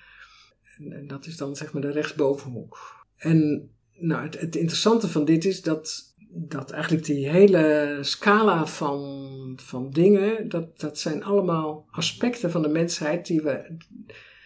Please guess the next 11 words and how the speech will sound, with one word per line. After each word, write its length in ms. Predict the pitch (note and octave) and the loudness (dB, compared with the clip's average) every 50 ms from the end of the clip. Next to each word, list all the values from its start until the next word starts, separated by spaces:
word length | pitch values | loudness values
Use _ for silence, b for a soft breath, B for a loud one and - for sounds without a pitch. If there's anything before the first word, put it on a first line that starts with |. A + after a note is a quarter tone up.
| B B B B B _ - | B B B B B _ -16
die 160 | E3+ - - | -16 -12 -8
allemaal 260 | E3 F3 F3 E3 E3+ | -4 -2 0 0 0
iets 160 | F3 - - | 0 -2 -2
te 100 | - D3+ | -2 0
maken 320 | D3+ E3 F#3 G3+ G3+ - D#3+ | 2 4 4 2 2 0 -2
hebben 320 | D3 C#3+ C#3+ D3 C#3+ C#3+ C#3+ | -4 -4 -2 -2 -4 -4 -2
met 500 | C#3+ C#3+ C#3+ - - - - - _ _ _ _ _ _ _ _ _ _ | -4 -6 -6 -10 -14 -14 -14 -16 _ _ _ _ _ _ _ _ _ _
wat 280 | - D#3 D3+ C#3 - - | -8 -6 -6 -6 -2 -2
wij 140 | D3 C3 | -2 0
ook 180 | - D#3+ D#3+ D#3+ | 0 -2 -2 -2
zijn. 520 | - - A3+ G3+ D3 B2 A2+ B2 B2+ - | 0 2 2 2 2 0 -2 -6 -12 -16